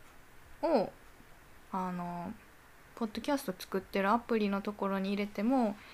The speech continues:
やっぱりすでに作成済みのフォル-、あの、ファイルの編集はできなかったんで、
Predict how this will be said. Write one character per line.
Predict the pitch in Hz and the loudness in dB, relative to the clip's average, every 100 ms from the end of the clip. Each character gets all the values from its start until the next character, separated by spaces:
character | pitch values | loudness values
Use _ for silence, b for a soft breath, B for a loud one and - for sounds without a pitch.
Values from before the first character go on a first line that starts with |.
| B - | B -6
や | |
っ | 208 | -2
ぱ | 233 | 0
り | 208 | 2
す | 208 233 | 2 4
で | 302 | 4
に | 233 | 4
作 | 247 - | 2 -2
成 | - 247 | 0 2
済 | 233 | 4
み | 233 233 | 6 6
の | 226 | 6
フ | 233 | 6
ォ | 233 | 4
ル-、 | 220 - | 2 0
あ | 196 | 0
の、 | 190 | 2
フ | 214 | 4
ァ | 220 | 4
イ | |
ル | 214 208 - - - - - - | 2 -2 -10 -20 -20 -20 -16 2
の | 226 | 6
編 | 233 220 | 8 6
集 | 226 208 | 4 2
は | |
で | 196 226 | 4 2
き | - | 2
な | 254 247 | 2 4
か | 285 | 2
っ | 277 - - - - - - | -2 -6 -20 -20 -20 -20 -6
た | 175 170 | -4 -4
ん | 170 175 | -6 0
で、 | 214 220 202 190 | 4 6 4 2